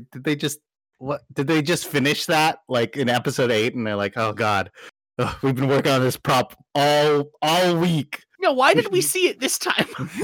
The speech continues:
Speaker 1: Yeah, that's very weird. We definitely have not seen it before.
Speaker 2: Mm-mm, 'cause I would have recognized that
Speaker 1: I would have
Speaker 2: freaking saying.
Speaker 1: laughed.
Speaker 2: That's so funny.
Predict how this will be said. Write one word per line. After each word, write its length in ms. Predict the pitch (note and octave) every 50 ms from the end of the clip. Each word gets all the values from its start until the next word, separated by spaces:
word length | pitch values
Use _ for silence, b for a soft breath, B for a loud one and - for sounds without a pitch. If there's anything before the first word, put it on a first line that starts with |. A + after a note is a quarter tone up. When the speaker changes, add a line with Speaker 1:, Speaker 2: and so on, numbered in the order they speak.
| A3+ -
Speaker 1:
Yeah, 300 | - A#3 E3 B2 A#2 A2+ -
that's 220 | - D3 C#3+ B2+ D3
very 360 | C3 A#2+ C#3 D3 E3+ F#3 E3+
weird. 580 | C#3 A2+ A#2 B2+ B2+ A#2+ G#2 F#2+ F#2 G2 A#2 A#2+ _ -
We 140 | D#3 G#3 A#3+
definitely 500 | F#3+ D3 G#3+ A#3 B3+ B3 C#4 C4 A#3+ G3+
have 120 | F#3+ F3 D3+
not 260 | D3 D3 D3+ D3+ -
seen 240 | - - D#3+ D3 C3+
it 120 | A2+ F2+
before. 440 | D#2+ F#2+ G2 G2 G2 F#2+ F#2+ G2 - -
Speaker 2:
Mm-mm, 400 | A#3+ D4+ - B3+ A#3 F#3+ E3 E3 -
'cause 100 | A3+ A#3+
I 80 | A#3+
would 140 | B3 C4+ C4
have 140 | A#3+ F#3+ F#3
recognized 540 | A3 B3 C4 - A3+ G3 E3+ E3 D#3+ D3+ D3+
that 140 | D#3+ D3+
Speaker 1:
I 80 | C3+ D3
would 120 | E3 G3+ G#3+
have 80 | F3+
Speaker 2:
freaking 80 | E3 D#3
saying. 140 | D3 D#3 D3+
Speaker 1:
laughed. 580 | D3+ D3 B2+ G#2+ G#2 - - - - - - -
Speaker 2:
That's 240 | A3+ B3+ - - -
so 200 | - C4+ A#3+ A#3+
funny. 440 | A3 - C#4 C4+ A#3+ G3 F#3 C4